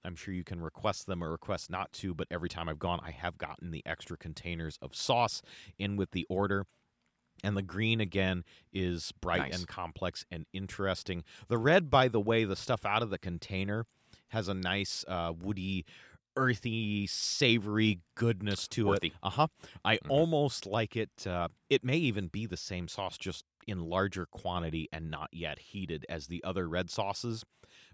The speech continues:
Speaker 1: But the stuff out of the container is delicious. I sat there sipping it and making notes. It's really good.
Speaker 2: <laughs>
Speaker 1: It's very hot, but it's really good. But the, the green sauce in the container seems to be the same sauce as the stuff on the chilaquiles.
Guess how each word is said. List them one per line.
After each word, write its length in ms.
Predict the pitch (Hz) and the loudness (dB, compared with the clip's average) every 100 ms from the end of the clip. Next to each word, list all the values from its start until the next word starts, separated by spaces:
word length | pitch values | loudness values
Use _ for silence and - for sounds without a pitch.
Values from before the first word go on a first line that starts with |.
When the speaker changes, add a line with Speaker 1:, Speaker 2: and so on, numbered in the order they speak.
| - | -2
Speaker 1:
But 160 | 110 - | -2 0
the 100 | 107 | -4
stuff 280 | - 147 143 | 2 4 6
out 140 | 131 | 6
of 40 | 101 | 4
the 80 | 101 | 0
container 480 | 101 - 123 113 | -2 0 0 2
is 80 | 98 | 0
delicious. 500 | - 95 107 - 98 - | -2 0 0 0 -4 -2
I 80 | 98 | -2
sat 260 | - 110 | 0 0
there 140 | 104 92 | 0 -2
sipping 460 | - - - 85 | -2 -4 -2 -2
it 100 | 78 | -4
and 200 | - 80 | -8 -6
making 400 | 80 82 73 71 | -6 -6 -8 -8
notes. 320 | 71 65 - - - - | -8 -8 -8 -10 -14 -8
It's 180 | 113 - 92 | -6 -4 0
really 240 | 104 87 76 | 2 2 6
good. 180 | - - 165 | 6 8 6
Speaker 2:
<laughs> 100 | - | 6
Speaker 1:
It's 180 | - - | 4 4
very 400 | 87 98 95 175 | 0 2 6 4
hot, 380 | 185 247 131 - - - - _ - | 6 8 8 4 -10 -20 -20 _ -4
but 140 | 113 | -2
it's 160 | 107 104 | -2 -2
really 240 | 113 107 | 0 2
good. 280 | 92 101 76 | 2 0 0
But 200 | 110 - | -4 -2
the, 260 | 110 98 95 | 0 2 0
the 140 | 113 | -4
green 540 | 95 123 156 175 170 151 _ _ _ - | -4 -2 0 2 0 -4 _ _ _ -2
sauce 320 | 135 127 - | 2 2 0
in 120 | 131 | -2
the 80 | 104 | -2
container 480 | 98 - 139 131 120 | -4 -4 -2 0 -2
seems 280 | - 120 | -2 -4
to 60 | - | -2
be 60 | 104 | -2
the 100 | 92 | -2
same 300 | 107 98 92 | 0 0 0
sauce 280 | 92 90 | 0 -2
as 140 | 90 76 | -4 -10
the 80 | 73 | -4
stuff 240 | 92 - | -2 -2
on 80 | 80 | -4
the 60 | |
chilaquiles. 640 | 78 95 78 - 123 110 | -4 -4 -4 -2 0 0